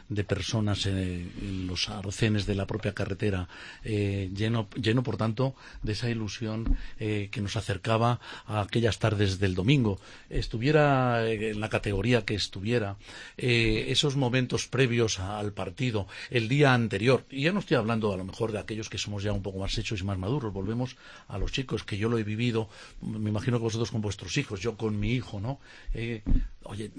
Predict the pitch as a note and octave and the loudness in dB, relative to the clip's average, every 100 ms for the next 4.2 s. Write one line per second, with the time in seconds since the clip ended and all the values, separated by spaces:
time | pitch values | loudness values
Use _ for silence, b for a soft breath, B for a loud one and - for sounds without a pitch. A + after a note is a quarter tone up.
0 | F#2+ A2+ G#2 G2 - - G2+ A2 F#2+ F2+ | -8 -6 -2 0 4 4 4 2 2 2
1 | - - B B G#2 G#2+ B2+ D3+ - C#3 | 4 2 B B -4 -2 -2 -2 0 0
2 | B2+ A#2 A2 A2 A2+ B2 A#2+ A2+ G#2 B | 2 0 -2 -6 -4 -2 -2 -4 -2 B
3 | B - A2+ - C3+ A2 A2+ F#2+ - C3+ | B -6 -2 2 4 4 2 0 0 0
4 | A#2 | 0